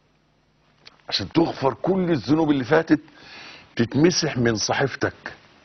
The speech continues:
تبقى صحيفتك بيضة. غفر له ما تقدم من ذنبه. مثلا قال رسول الله، صل عليه، صلى الله عليه وسلم: "من توضأ نحو وضوء هذا ثم صلى ركعتين لا يحدث فيهما نفسه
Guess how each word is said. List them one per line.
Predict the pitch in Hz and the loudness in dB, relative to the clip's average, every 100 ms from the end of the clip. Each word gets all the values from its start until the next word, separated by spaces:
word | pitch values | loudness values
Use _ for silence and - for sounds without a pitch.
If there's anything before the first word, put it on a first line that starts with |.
| _ - | _ -4
تبقى | - - | -2 -2
صحيفتك | 120 143 - 110 | -2 -4 -2 -2
بيضة. | 92 110 101 78 - - _ _ _ _ _ _ _ _ - 113 | 0 0 0 -2 -8 -20 _ _ _ _ _ _ _ _ -4 4
غفر | 196 156 165 147 | 6 6 4 4
له | 165 156 | 4 2
ما | 135 | 2
تقدم | 135 123 135 117 117 110 | 2 2 2 2 0 0
من | 104 | 2
ذنبه. | 95 95 80 - - - | 4 2 0 -14 -4 4
مثلا | 127 156 156 | 6 6 4
قال | 147 151 170 147 | 6 6 6 4
رسول | 135 - 135 | 2 0 2
الله، | 117 104 | 4 6
صل | - 147 131 | 8 6 6
عليه، | 110 92 - - - | 2 0 -4 -14 -12
صلى | - 139 135 | 2 4 6
الله | 135 135 | 4 4
عليه | 120 | 2
وسلم: | 123 117 | 0 2
"من | 147 | 4
توضأ | 156 156 143 151 | 8 8 8 4
نحو | 143 135 143 | 4 0 0
وضوء | 135 165 156 | 2 2 2
هذا | 156 175 165 - - - - | 4 4 4 2 -2 -18 -16
ثم | - 160 139 | -2 0 2
صلى | - 185 165 | 4 4 4
ركعتين | 147 135 131 127 143 123 113 107 - | 4 2 2 4 4 4 0 -2 2
لا | 139 170 | 6 8
يحدث | 160 - 196 196 151 - | 6 2 2 2 0 -2
فيهما | - 135 170 156 139 | 0 0 2 0 2
نفسه | 170 - - | 2 2 4